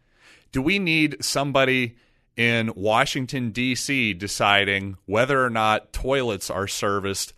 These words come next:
thousands of miles away in Yellowstone National Park? What sense does that possibly make?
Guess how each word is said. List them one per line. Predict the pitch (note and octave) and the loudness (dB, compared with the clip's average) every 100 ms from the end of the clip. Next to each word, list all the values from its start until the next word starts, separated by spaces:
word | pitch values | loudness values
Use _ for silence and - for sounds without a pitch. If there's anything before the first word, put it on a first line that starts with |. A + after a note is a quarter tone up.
| _ | _
thousands | - A2 A2 C3 C3 B2+ A#2+ | -8 0 2 2 -2 -4 -6
of | A2 | -2
miles | G#2+ A2+ A2+ A2 G#2+ | 0 2 2 0 -2
away | F#2 A2 G#2 F#2 F2+ _ - | 0 4 4 4 0 _ -12
in | G2 | -4
Yellowstone | A2 A2+ A2 - G#2+ G2+ | 0 0 0 -2 -2 -2
National | G2+ G2 G2+ G#2+ | -2 -2 -4 -6
Park? | F#2 A#2+ F#2+ C#2 _ _ _ | -4 -2 0 -2 _ _ _
What | - E3 - | -2 -2 0
sense | - - D#3 C#3 - | -4 -2 -2 -4 -6
does | A2 G#2 | -8 -4
that | A2+ A2+ - | -2 -2 -2
possibly | A2+ G#2+ - F2+ F2+ | -2 -2 -2 -8 -8
make? | E2 G2 D#2+ D#2 - | -6 -6 -6 -10 -16